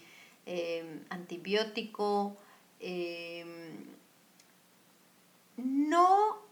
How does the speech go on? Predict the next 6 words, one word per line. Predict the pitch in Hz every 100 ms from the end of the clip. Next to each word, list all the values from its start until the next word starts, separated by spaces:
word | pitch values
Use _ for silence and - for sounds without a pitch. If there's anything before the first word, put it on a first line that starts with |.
| - _ -
quiero | 294 311 311 302
que |
tomes | - 262 277 269
esto | 269 277 277
como | 254 214 190 202 214
una, | 226 233 233